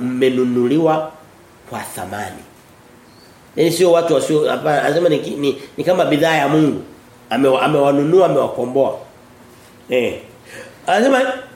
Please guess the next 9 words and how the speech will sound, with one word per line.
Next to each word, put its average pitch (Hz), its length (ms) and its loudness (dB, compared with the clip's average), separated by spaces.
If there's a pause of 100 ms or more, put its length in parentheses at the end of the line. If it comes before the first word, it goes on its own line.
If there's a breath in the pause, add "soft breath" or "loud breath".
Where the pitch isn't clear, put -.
"Ninyi 269 340 4
sio 277 280 2
mali 233 340 2
yenu 254 280 4
wenyewe." 208 840 2 (380 loud breath)
Wewe, 240 260 4
mimi, 214 200 2
unapotoka 262 760 2
hapa, 214 600 0